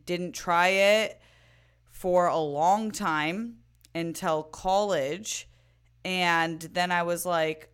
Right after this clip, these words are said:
"Oh, I feel actually way more in control with weed as opposed to alcohol," which we are such an alcohol country.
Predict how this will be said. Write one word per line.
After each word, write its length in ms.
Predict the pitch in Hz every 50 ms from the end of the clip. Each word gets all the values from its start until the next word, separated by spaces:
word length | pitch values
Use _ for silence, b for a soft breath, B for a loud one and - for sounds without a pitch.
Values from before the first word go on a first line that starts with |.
| _ _ -
"Oh, 540 | 196 214 214 196 170 143 123 110 - - - - _ _ _ _ -
I 140 | 180 180 180
feel 280 | 175 - 208 190 180 175
actually 420 | 175 175 175 175 - - 196 185
way 160 | 175 180 180
more 260 | 175 175 175 170 170
in 120 | 170 170 170
control 1000 | - 185 175 165 - - - 190 185 185 180 175 170 165 160 160 160 160 160 - - - - - -
with 460 | - - 170 170 160 160 156 - -
weed 460 | 160 160 175 196 196 196 185 180 175
as 180 | 175 170 170 170
opposed 520 | 170 175 - 170 160 160 160 151 - -
to 160 | - 175 160 156
alcohol," 720 | 110 160 175 180 175 - 180 160 165 165 160 156 156 151
which 220 | 156 156 151 -
we 120 | - 165 151
are 100 | 151 151
such 440 | - - - - 170 160 160 - -
an 100 | 160 156
alcohol 680 | - - 151 151 151 - 156 139 143 147 139 143 147
country. 840 | 147 - - 196 208 220 214 - - 180 170 156 147 147 156 151